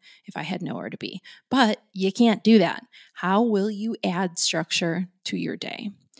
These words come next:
How are you going to hold yourself accountable? Do you have a business partner? If so, that's great. You've got built-in accountability as long as they can hold you accountable. Are you gonna have a mentor? Are you hiring a business coach?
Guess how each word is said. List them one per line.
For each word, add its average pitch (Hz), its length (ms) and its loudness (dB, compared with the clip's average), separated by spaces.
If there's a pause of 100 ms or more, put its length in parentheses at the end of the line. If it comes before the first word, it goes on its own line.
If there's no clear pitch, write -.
(560)
How 214 200 2
are 247 80 2
you 262 160 -2
going 208 240 0
to 214 100 -4
hold 180 280 -4
yourself 165 420 -4
accountable? - 800 -10
Do 185 120 -10
you 185 200 -4
have 190 500 0
a 214 140 0
business 202 440 2
partner? - 520 -8
If 196 180 0
so, 185 480 0
that's - 220 -4
great. 101 300 -8
You've - 200 -12
got 151 220 -6
built-in 156 320 -4
accountability 156 720 -6
as - 160 -6
long - 160 -8
as - 80 -2
they - 80 -4
can - 120 -10
hold - 200 -12
you - 100 -12
accountable. - 540 -12 (400)
Are 190 120 2
you 202 140 2
gonna 208 140 4
have 214 100 4
a 220 80 6
mentor? 214 720 2
Are 180 80 -2
you 175 120 -2
hiring 208 360 0
a 208 80 0
business 196 420 0
coach? - 460 -6